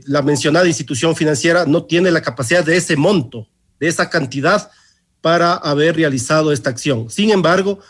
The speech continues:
el, eh, Ministerio de Salud y el contratista, eh, se valieron de esta situación para realizar esta acción, eh, presuntamente irregular. Nosotros hemos acudido a la Fiscalía General del Estado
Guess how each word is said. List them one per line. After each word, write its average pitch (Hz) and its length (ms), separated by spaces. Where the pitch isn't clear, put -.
el, 156 320
eh, 143 560
Ministerio 147 840
de 147 100
Salud 175 460
y 135 100
el 120 140
contratista, 143 760
eh, 143 640
se 156 500
valieron 156 420
de 160 60
esta 165 160
situación 170 640
para 180 480
realizar 139 800
esta 131 460
acción, 139 920
eh, 135 180
presuntamente 151 800
irregular. 135 560
Nosotros 139 480
hemos 170 180
acudido 180 480
a 170 60
la 147 120
Fiscalía 151 460
General 160 360
del 160 120
Estado 233 480